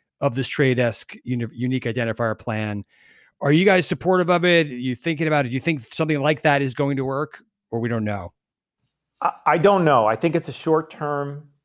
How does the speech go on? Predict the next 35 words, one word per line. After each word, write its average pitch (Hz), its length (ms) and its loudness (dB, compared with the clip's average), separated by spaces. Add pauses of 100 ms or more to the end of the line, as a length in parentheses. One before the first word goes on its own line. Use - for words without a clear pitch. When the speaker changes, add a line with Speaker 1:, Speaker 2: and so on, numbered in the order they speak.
(300)
Speaker 2:
partial 139 420 0
fix. - 640 -12 (600)
Um, 135 540 -4 (680)
you 147 120 -4
know, 135 320 0 (100)
I 143 140 2
think 226 340 -2
in 175 80 2
the 156 80 2
long 147 300 2
run, 139 180 -6
you 131 80 -8
still 147 340 -2
may 147 200 -4
run 127 280 -4
into 131 220 -8
the 110 120 -10
same 123 320 -8
privacy 123 600 -2
constraints, 139 760 -8 (840)
uh, 131 400 6 (240)
that 135 220 2
you 135 120 -4
have 131 360 0
today. 127 560 -4 (560)
So - 180 2
the 143 80 2
solution 190 440 2
alone 151 260 2
isn't 139 240 -2
enough 131 320 -4
to - 100 -12
replace 131 720 -4
what 135 200 -2
marketers 123 800 -6